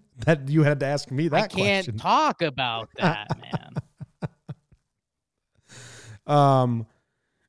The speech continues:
Speaker 1: so, uh, Kearney said the Pope was really down to earth with them all and didn't opt for the usual procedure when handed the bottle of whiskey as a gift. He said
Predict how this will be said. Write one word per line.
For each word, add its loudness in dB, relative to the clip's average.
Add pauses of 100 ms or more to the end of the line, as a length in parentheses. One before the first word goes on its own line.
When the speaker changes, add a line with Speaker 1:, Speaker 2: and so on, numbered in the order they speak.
(100)
Speaker 1:
so, 4
uh, -4
Kearney 0
said -2
the -2
Pope 2
was -2
really 4
down -2
to -2
earth -2
with -4
them -4
all -4
and -6
didn't 0
opt -2
for -8
the -4
usual 2
procedure -2
when -2
handed -4
the -6
bottle 0
of -4
whiskey -2
as -4
a -8
gift. -2
He -6
said -2